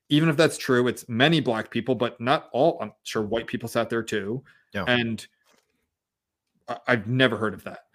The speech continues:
Speaker 2: Yeah.
Speaker 1: Ever.
Speaker 2: I ne-, again, another one of these terms where it's like, okay, like, I've heard that term used many times, but never with any racial implication at all.
Speaker 1: Yeah. Then here, people of color used generically. So use bipoc. No, I'm not gonna use fucking
Speaker 2: Oh,
Speaker 1: bipoc
Speaker 2: God.
Speaker 1: because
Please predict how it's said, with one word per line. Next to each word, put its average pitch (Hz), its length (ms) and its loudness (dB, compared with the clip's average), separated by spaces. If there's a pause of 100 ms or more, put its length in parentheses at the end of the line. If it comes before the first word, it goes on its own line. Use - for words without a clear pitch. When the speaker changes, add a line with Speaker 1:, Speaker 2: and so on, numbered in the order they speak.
(420)
Speaker 2:
Yeah. 92 160 -8 (920)
Speaker 1:
Ever. 139 180 4
Speaker 2:
I 143 40 6
ne-, 156 220 6
again, 131 380 4 (100)
another 165 220 6
one 185 120 6
of - 20 2
these 175 140 0
terms 156 220 -2
where 139 80 2
it's 127 120 -4
like, 123 160 0
okay, 160 400 0
like, 143 280 -2 (120)
I've 135 120 -4
heard 165 100 0
that 139 120 -2
term 147 160 -4
used 139 340 -2
many 135 140 0
times, 139 320 -4
but 123 140 -8
never 120 340 0
with 120 140 0
any 120 200 -2
racial 110 580 0 (280)
implication 107 500 -2
at 90 80 -6
all. 85 280 -10 (380)
Speaker 1:
Yeah. 104 320 -4 (180)
Then 131 140 0
here, 147 200 2
people 156 380 0
of 160 120 0
color 117 440 2
used 120 320 -2
generically. 113 720 -2 (200)
So - 120 2
use 139 280 4
bipoc. 139 640 4 (100)
No, 147 380 4
I'm 123 80 -6
not 190 160 2
gonna 170 120 0
use 131 100 -4
fucking 214 180 2
Speaker 2:
Oh, 262 40 0
Speaker 1:
bipoc 120 680 0
Speaker 2:
God. 110 180 -10
Speaker 1:
because 135 540 4